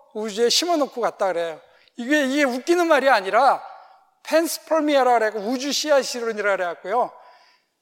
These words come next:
창조 믿지 않는 사람들은 이거 많이 생각하고 있어요, 사실.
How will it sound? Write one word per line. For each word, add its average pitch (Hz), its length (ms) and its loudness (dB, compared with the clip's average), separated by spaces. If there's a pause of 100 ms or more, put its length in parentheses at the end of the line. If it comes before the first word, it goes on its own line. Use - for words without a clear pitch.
창조 339 300 2
믿지 294 320 2
않는 269 320 0
사람들은 240 540 0
이거 214 200 0
많이 196 240 -4
생각하고 220 720 -6
있어요, 156 360 -12
사실. 165 500 -12